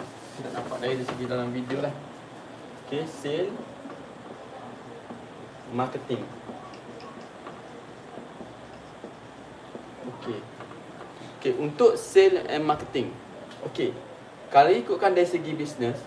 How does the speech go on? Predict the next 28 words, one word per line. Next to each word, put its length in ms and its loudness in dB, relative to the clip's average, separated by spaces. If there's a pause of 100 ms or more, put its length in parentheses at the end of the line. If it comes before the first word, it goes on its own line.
(140)
okey, 240 -2
dalam 240 8
satu 160 2
circle 400 0
bisnes 400 -2
ini, 240 -4 (640)
okey, 320 -6
ini 400 2 (160)
kita 240 2
punya 240 4
organisation 800 4 (320)
ataupun 480 6
A 80 4
P 160 -2
I. 240 6 (960)
Company 320 0
A 80 -4
P 80 -2
I 240 6
lah. 80 2 (320)
Okey. 240 -2 (720)
Untuk 320 6
marketing 560 8
ini, 120 4 (200)
dia 160 4
sebenarnya 400 4
bertindak 560 4
sebagai 560 6